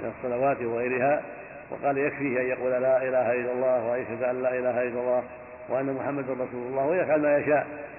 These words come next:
من المعاصي والكبائر أو يدع ما شاء من الواجبات،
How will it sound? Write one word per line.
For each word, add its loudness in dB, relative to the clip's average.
من -4
المعاصي 0
والكبائر 2
أو -2
يدع 2
ما 0
شاء 4
من -2
الواجبات، 4